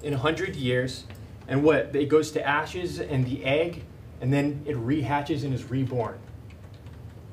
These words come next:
What happens to Harry Potter in the very last book? He dies, goes to death, and is reborn.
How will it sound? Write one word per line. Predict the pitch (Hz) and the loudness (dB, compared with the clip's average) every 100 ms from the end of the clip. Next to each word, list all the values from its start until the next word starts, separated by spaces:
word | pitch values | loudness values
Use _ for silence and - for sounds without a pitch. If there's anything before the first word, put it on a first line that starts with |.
| - | -2
What | 139 147 | 0 2
happens | 156 - 131 | 2 -2 -4
to | - | -2
Harry | 131 139 131 | 0 0 -2
Potter | - 143 123 | 2 4 4
in | 110 | -2
the | 107 | -2
very | 123 123 | 0 0
last | 120 123 120 - | 0 0 -2 -2
book? | 135 - - - - - - - - - - - - - - - - - - | -4 -4 -6 -14 -16 -16 -16 -18 -18 -18 -16 -16 -16 -16 -16 -14 -14 -16 -10
He | 113 - - | -10 -10 -2
dies, | 139 143 143 104 104 - - - - - - - - - - - - - - - - | 6 6 6 2 -4 -10 -14 -14 -14 -16 -16 -16 -14 -14 -14 -16 -16 -16 -14 -14 -4
goes | 135 139 151 - | 2 4 4 2
to | 156 | -4
death, | 123 151 113 110 - - - - - - - - | 4 4 4 0 -8 -14 -16 -16 -16 -16 -16 -10
and | - 117 | -4 -2
is | 107 | -2
reborn. | 104 120 127 131 147 - | -4 0 2 2 0 0